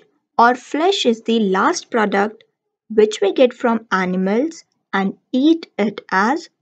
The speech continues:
food. The flesh of goat and pig is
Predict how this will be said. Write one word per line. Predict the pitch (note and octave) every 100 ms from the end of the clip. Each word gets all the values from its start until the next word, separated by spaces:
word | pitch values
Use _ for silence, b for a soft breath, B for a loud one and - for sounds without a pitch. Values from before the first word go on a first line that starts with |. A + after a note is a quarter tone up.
| _ _
food. | - C4 E3 - _ _ _ _ _ _ _ _ _ _ _ _ _ _ _
The | G#3 G#3
flesh | G#3 - B3+ E4 G4+ - -
of | A#3 A3+ A#3 G3+ -
goat | F#3+ F#3 A#3 - _ _ _ -
and | G3 F#3+ F#3+ G3+ - _ _
pig | F#3 G3 A#3 _ _ _ _ -
is | G3+